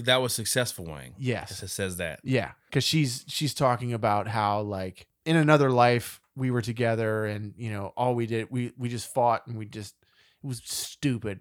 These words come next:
Speaker 2: We just did laundry together and whatever. And he said, "We're, you know, we're not together in this life. And I would have loved the opportunity just to do laundry and taxes with you."
Speaker 1: Yeah.
Speaker 2: Which is beautiful.
Speaker 1: Mm-hmm.
Speaker 2: This is a great thing. I loved it.
Speaker 1: No, this, this dude,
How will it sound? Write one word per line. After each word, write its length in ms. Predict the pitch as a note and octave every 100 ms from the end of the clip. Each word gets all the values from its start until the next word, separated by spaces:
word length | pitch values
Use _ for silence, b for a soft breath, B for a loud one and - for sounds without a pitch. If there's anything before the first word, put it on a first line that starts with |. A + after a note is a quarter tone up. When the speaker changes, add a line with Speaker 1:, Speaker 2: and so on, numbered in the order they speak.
| -
Speaker 2:
We 100 | B2
just 140 | A2+
did 180 | A#2+ A#2
laundry 520 | A#2 A#2 B2 A#2+ A#2+
together 580 | A2+ A2+ G#2+ G#2+ G2+ G2+
and 140 | G2+
whatever. 380 | G2+ F#2+ F2+ -
And 160 | - G#2
he 200 | G#2+ G#2+
said, 360 | - E2+ F2 - _ _ -
"We're, 220 | B2+ B2+
you 140 | C3+ B2+
know, 80 |
we're 140 | A2+ A#2+
not 260 | C#3 C#3
together 440 | - B2+ C#3 F#3 C3
in 80 | G#2
this 240 | G2+ -
life. 440 | F#2 D#2+ F#2 - _ _ -
And 220 | A2+ G#2+ - _ _ _
I 80 | -
would 140 | C#3 C#3
have 100 | A#2
loved 460 | A#2 C#3+ B2 -
the 100 | B2+
opportunity 720 | G#2 - G#2+ A2+ G2 - F2 -
just 280 | - A2+ -
to 80 | B2
do 240 | A#2 A#2
laundry 420 | A#2 G#2+ F#2 F#2+ G2
and 80 | G2+
taxes 440 | - - - A2
with 120 | - -
you." 140 | - - -
Speaker 1:
Yeah. 180 | D3+ G3+ - b b b
Speaker 2:
Which 100 | C#3+
is 80 | C3+
beautiful. 640 | C#3 A3 B3 E3 G#2 F#2+ -
Speaker 1:
Mm-hmm. 320 | A#2 C#3+ G3
Speaker 2:
This 160 | D3 -
is 140 | C3+
a 40 | -
great 300 | D#3 F3+ E3
thing. 280 | G3+ D3+ - _ -
I 40 |
loved 240 | B2+ C#3+ A2+
it. 140 | E2+
Speaker 1:
No, 240 | A#2+ A#2 F2 E2
this, 140 | F#2+
this 260 | E2+ F#2+ -
dude, 280 | G#2 F#2+